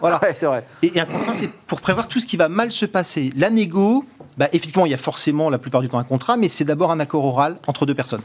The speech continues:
Speaker 2: Avant de nous quitter, vous, vous la, vous la sentez, cette reprise ? On va parler de l'intérim, qui est un indicateur de rep-, de reprise, ou pas d'ailleurs, euh, à travers les, les demandes de, de négo. Euh, est-ce que vous sentez qu'il y a une reprise ? Est-ce qu'on est dans une reprise ? Est-ce que les entreprises vous disent, là, on a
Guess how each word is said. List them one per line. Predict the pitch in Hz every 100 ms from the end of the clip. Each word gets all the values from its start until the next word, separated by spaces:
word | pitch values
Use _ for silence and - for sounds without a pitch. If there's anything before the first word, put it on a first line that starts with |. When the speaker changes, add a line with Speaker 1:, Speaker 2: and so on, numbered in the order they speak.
| -
Speaker 2:
Avant | 123 151
de | 147
nous | 147
quitter, | 147 139
vous, | 180 151
vous | 127 139
la, | 139
vous | 120 143
la | 160
sentez, | 170 143 214
cette | 160
reprise ? | 156 - 202
On | 151
va |
parler | 139 151 143
de |
l'intérim, | 139 156 147 180 135
qui |
est | 123
un | 117
indicateur | 120 117 123 - 110
de | 101
rep-, | 110 -
de | 104
reprise, | 101 120 - 147 - - - -
ou | 156
pas | 254 208
d'ailleurs, | 117 185 208 - - - -
euh, | 127 -
à | -
travers | - 156 156 175
les, | 139 135
les | 123 127
demandes | 131 147 139
de, | 117
de | 107 117
négo. | 117 113 135 202 - -
Euh, | 101 104 110
est-ce | -
que |
vous | 135
sentez | 120 123 160
qu'il | 151
y |
a | 117
une | 110
reprise ? | 107 - 110
Est-ce | 104
qu'on | 131
est | 143
dans | 123 110
une | 127
reprise ? | 120 127 - 120
Est-ce | -
que |
les | 131
entreprises | 131 135 175 135
vous | 123
disent, | 160 147
là, | 143
on |
a | 117